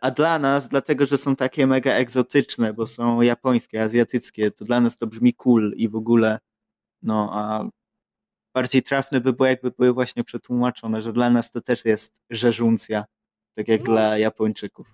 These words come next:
Speaker 2: W sumie true. Em, to co? E,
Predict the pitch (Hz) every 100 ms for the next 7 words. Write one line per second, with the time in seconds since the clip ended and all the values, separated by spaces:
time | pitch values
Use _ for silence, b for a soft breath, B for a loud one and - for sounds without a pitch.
0 | _ _ - 254 233 208 202 - _ _
1 | b b b b b b b _ _ 233
2 | 226 226 233 240 247 262 285 302 - 392
3 | - 220 208 214 - 220 220 226 226